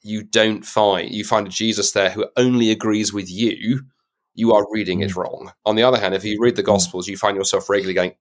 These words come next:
Speaker 1: "Ouch, oh, hello, that,
Speaker 2: Mm. Mm.
Speaker 1: that is an issue I need to deal with." Then you are closer to a,
Speaker 2: Mm.
Speaker 1: you know, reading an
Speaker 2: Mm.
Speaker 1: authentic Jesus, because he doesn't
Speaker 2: Mm.
Speaker 1: let you get away with just throwing stones at others,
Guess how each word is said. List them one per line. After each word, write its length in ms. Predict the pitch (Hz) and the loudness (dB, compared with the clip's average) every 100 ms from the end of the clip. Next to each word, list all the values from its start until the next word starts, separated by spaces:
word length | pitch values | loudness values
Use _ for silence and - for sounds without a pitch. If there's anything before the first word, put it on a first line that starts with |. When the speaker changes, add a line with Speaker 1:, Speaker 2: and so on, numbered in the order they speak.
| - | -4
Speaker 1:
"Ouch, 640 | 139 139 - - - - - - | 0 0 -2 -2 -2 -4 -10 -6
oh, 180 | 127 98 | -2 0
hello, 400 | 98 90 87 95 95 - - _ _ | 0 0 -2 -4 -8 -18 -20 _ _
that, 220 | 113 117 104 | 0 2 0
Speaker 2:
Mm. 40 | 92 _ _ | -6 _ _
Mm. 40 | 104 | 2
Speaker 1:
that 280 | 110 127 107 | 4 4 0
is 120 | 95 | -2
an 120 | 92 | -2
issue 320 | 92 - 87 | 0 0 0
I 80 | 87 | -2
need 140 | 90 - | -2 -6
to 80 | |
deal 180 | 87 95 | -2 -2
with." 200 | 85 85 - - - _ | 0 -6 -12 -20 -20 _
Then 220 | 117 131 117 | 2 4 6
you 160 | 104 | 6
are 340 | 95 87 87 - _ _ _ _ - | 6 6 2 0 _ _ _ _ -10
closer 380 | - 92 - 90 | -2 0 0 -2
to 300 | - - 65 | -2 -2 -2
a, 60 | - _ _ 113 | -6 _ _ -12
Speaker 2:
Mm. 140 | 104 - | -10 -6
Speaker 1:
you 80 | 107 | -2
know, 140 | 82 80 | -2 -2
reading 240 | 92 90 87 | -2 -2 0
an 60 | 98 | -2
Speaker 2:
Mm. 40 | |
Speaker 1:
authentic 400 | 90 87 82 71 | -2 -4 -6 -8
Jesus, 380 | 90 82 78 - | -8 -8 -6 -6
because 760 | 90 - 92 90 90 - - - | -6 0 2 4 2 0 0 -6
he 100 | 107 | -4
doesn't 220 | 107 98 | -2 -2
Speaker 2:
Mm. 40 | 98 | -4
Speaker 1:
let 120 | - | -8
you 80 | 95 | -2
get 160 | 101 | 0
away 340 | 95 101 104 95 | 2 4 2 2
with 320 | 82 85 - | -2 -8 -2
just 400 | 98 90 - - | 0 0 0 -4
throwing 280 | - 95 92 | -2 0 0
stones 460 | - 92 87 82 - | 0 0 -2 -8 -6
at 140 | 92 | -2
others, 480 | 98 85 80 87 - | 0 0 0 0 -2